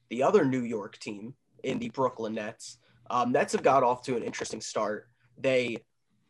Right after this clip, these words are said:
blew out the Warriors in their first game, blew out the Celtics in the second game, uh, lost a heartbreaker to Charlotte. Um, they've had their ups, they've had their downs.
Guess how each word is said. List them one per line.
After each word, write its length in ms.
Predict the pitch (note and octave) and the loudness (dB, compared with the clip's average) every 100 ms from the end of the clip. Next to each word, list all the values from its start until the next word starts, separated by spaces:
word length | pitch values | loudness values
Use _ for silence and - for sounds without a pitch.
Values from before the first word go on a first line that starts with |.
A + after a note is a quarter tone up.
| _ | _
blew 340 | C3 D3 G#3 F#3+ | -2 4 6 8
out 340 | D3 C#3 - | 8 8 4
the 80 | C#3 | 0
Warriors 600 | B2 C3 B2+ B2+ B2 A#2+ | -2 0 -2 -2 -4 -4
in 80 | A#2+ | -4
their 100 | A2+ | -6
first 340 | - B2 A#2+ | -2 -2 -2
game, 200 | B2 A#2+ | -2 -2
blew 240 | A#2 C#3+ D#3 | 0 4 6
out 140 | C3+ | 6
the 80 | B2+ | 2
Celtics 500 | - C3 B2 A#2+ - | 0 2 2 -4 -6
in 80 | A2 | -8
the 80 | G#2 | -2
second 380 | - B2+ B2 | 0 2 0
game, 360 | A#2 A#2 A#2 A2+ _ _ - | -2 -2 -2 -10 _ _ -8
uh, 260 | A#2 A2 G2+ | -4 -2 0
lost 340 | C3 C3+ - | 2 2 2
a 40 | |
heartbreaker 640 | A2+ D3+ D3+ C3+ C#3+ C3+ A#2 | 2 4 4 4 2 2 -2
to 80 | G#2+ | -4
Charlotte. 680 | - B2 A#2+ A#2+ A#2 G#2+ _ _ _ - | -2 2 2 2 0 -4 _ _ _ -4
Um, 400 | A2+ G2+ G#2+ G#2+ _ - | -2 -2 -4 -12 _ 4
they've 180 | F#3 | 6
had 200 | G3+ G#3 | 6 6
their 140 | F#3 A2 | 6 8
ups, 260 | C#3 - | 6 6
they've 180 | - B2 | 0 0
had 180 | C#3 B2+ | 2 2
their 140 | B2 | 0
downs. 520 | B2 A#2+ A#2+ A#2 A#2 | 2 2 2 -2 -8